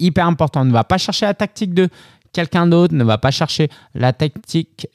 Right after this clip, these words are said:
euh, la stratégie d'un autre business. Alors tu vas me dire, « Ouais, mais Lingen, tu viens justement de, de me dire d'acheter ton livre. » Oui, bien sûr,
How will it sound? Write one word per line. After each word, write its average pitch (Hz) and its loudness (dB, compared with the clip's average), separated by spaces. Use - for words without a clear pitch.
euh, 127 2
la 127 0
stratégie 147 0
d'un 127 4
autre 139 2
business. 120 -2
Alors - -16
tu - -6
vas 110 0
me 110 2
dire, « 117 0
Ouais, 123 2
mais 120 2
Lingen, 117 0
tu - -10
viens 107 0
justement 135 0
de, 123 0
de 120 -6
me 131 2
dire 143 2
d'acheter 139 0
ton 147 0
livre. » 135 0
Oui, 156 2
bien 131 2
sûr, 135 -2